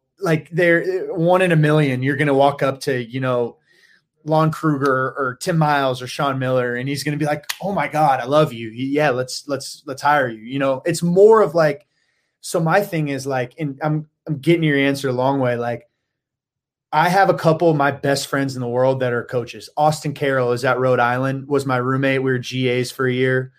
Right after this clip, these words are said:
Love him to death. Uh, Anthony Richards, he was a video guy for us at Arizona this year. He's, uh, he's still in the job market right now. Um, I, there's a ton of 'em, but I look at the Final Four as, like, a time to see those guys 'cause it, it's not a normal job. I can't just,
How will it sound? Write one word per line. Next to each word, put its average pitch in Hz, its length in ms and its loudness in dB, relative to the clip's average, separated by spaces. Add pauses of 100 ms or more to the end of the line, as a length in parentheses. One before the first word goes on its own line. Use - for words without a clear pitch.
(400)
Love 143 260 2
him 139 100 -2
to 131 40 -2
death. 113 400 -6 (140)
Uh, 135 260 -4
Anthony 165 380 2
Richards, 139 560 0
he 151 100 2
was 139 160 2
a 135 60 0
video 139 300 4
guy 139 200 2
for 135 220 0
us 131 180 0
at 127 120 4
Arizona 127 500 0
this 123 260 -4
year. 131 240 2
He's, 131 320 -4
uh, 117 300 2
he's 139 220 -4
still 139 200 2
in 131 60 0
the 127 80 -2
job 127 280 2
market 123 360 -2
right 123 220 0
now. 127 420 0 (460)
Um, 131 400 -2
I, 165 160 -4
there's 175 180 4
a 147 80 -2
ton 170 240 2
of 131 80 2
'em, 113 240 -8
but - 380 4 (400)
I 160 140 4
look 202 140 6
at 147 40 -4
the 131 80 -4
Final 143 260 -2
Four 143 320 -2
as, 139 160 -2
like, 135 220 -4
a - 20 -8
time 156 300 -2
to 139 40 -2
see 160 220 -2
those 131 300 0
guys 101 340 -14
'cause 143 300 -6
it, 175 420 -6
it's 175 220 -4
not 170 180 4
a 170 40 2
normal 139 260 2
job. 123 340 0
I 131 80 0
can't 151 300 -2
just, - 320 -8